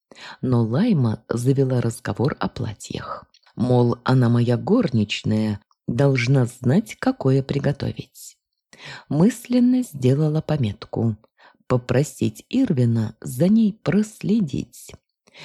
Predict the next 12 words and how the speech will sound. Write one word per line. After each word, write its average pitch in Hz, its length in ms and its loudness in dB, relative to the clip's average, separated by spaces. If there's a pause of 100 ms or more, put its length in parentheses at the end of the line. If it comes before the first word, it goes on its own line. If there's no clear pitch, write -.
(180)
Юргас 127 720 -2
отбирал 135 540 0
в - 180 -16
поездку 120 640 -2
самых 226 440 0
проверенных, 113 880 0 (260)
но 120 200 4
и 120 160 4
на 131 140 2
старуху 127 800 -4 (180)
бывает 123 540 0
проруха. 147 680 -4